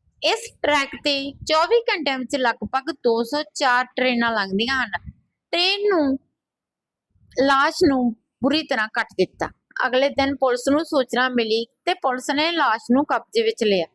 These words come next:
ਪਰ ਪੋਸਟਮਾਰਟਮ ਵਿੱਚ ਸਿਰਫ ਇਹੀ ਦਰਜ ਹੋਇਆ ਕਿ ਲਾਸ਼ ਦੇ ਟੁਕੜੇ ਹੋ ਚੁੱਕੇ ਹਨ। ਇਹ ਕਿਵੇਂ ਹੋਇਆ, ਇਸ ਦੀ ਕੋਈ ਵਜ੍ਹਾ ਕਾਰਨਬੰਦੀ ਨਹੀਂ ਹੋਈ। ਬਹੱਤਰ ਘੰਟਿਆਂ ਬਾਅਦ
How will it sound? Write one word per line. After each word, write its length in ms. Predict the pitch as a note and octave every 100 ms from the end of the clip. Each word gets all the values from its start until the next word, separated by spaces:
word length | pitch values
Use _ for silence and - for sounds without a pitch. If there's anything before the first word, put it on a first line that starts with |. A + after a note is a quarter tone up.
| -
ਪਰ 160 | D4+ F#4 -
ਪੋਸਟਮਾਰਟਮ 720 | C4+ C4+ - C#4 C#4+ C#4 C#4+
ਵਿੱਚ 180 | C#4 -
ਸਿਰਫ 380 | - C#4+ D4+
ਇਹੀ 380 | - - B3+ C#4+
ਦਰਜ 340 | D#4 C4+ B3 C#4
ਹੋਇਆ 280 | C4 A3+ A#3+
ਕਿ 140 | D4+
ਲਾਸ਼ 360 | D4+ A3+ G#3+ -
ਦੇ 120 | B3
ਟੁਕੜੇ 420 | B3+ B3+ A3+ A#3 C#4+
ਹੋ 180 | E4
ਚੁੱਕੇ 360 | D#4+ B3 - G#3+
ਹਨ। 180 | G#3 F3+ _ _ _ -
ਇਹ 120 | E4 -
ਕਿਵੇਂ 300 | D#4 D#4 F4
ਹੋਇਆ, 280 | F4 E4 E4+ D#4+ -
ਇਸ 120 | C4+
ਦੀ 140 | - D4
ਕੋਈ 440 | - C4 B3+ C#4 A#3+
ਵਜ੍ਹਾ 400 | A3 G#3 A#3+ C4 C4+
ਕਾਰਨਬੰਦੀ 840 | - A#3 A3 A#3+ A3+ G#3+ G3 A#3 C#4+ _ _ _ -
ਨਹੀਂ 320 | B3+ D#4 F4+
ਹੋਈ। 240 | D#4+ A3 - -
ਬਹੱਤਰ 360 | A#3+ D4+ D4+ D4+ F4
ਘੰਟਿਆਂ 360 | E4+ E4 D#4+
ਬਾਅਦ 300 | C#4+ G3+ F#3